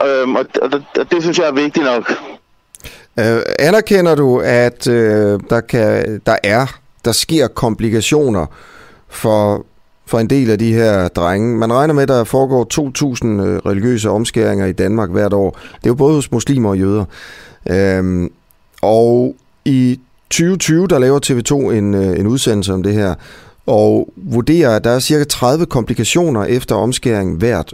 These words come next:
Speaker 2: år. Øh, og det er alle på grund af det religiøse, altså religiøse omskæringer.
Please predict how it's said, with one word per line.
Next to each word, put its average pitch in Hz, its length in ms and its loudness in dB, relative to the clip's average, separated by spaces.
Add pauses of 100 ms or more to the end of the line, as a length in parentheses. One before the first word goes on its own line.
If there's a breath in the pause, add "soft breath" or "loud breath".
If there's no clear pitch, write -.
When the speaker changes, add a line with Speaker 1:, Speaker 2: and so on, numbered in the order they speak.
(120)
Speaker 2:
år. 131 400 2 (540 loud breath)
Øh, 95 360 2
og 110 100 -2
det 113 140 2
er 104 60 2
alle 156 140 2
på 156 80 -6
grund 107 240 -2
af 90 80 -2
det 92 300 -2 (100)
religiøse, 95 640 -2
altså - 200 -4
religiøse 98 380 -2
omskæringer. 92 500 -2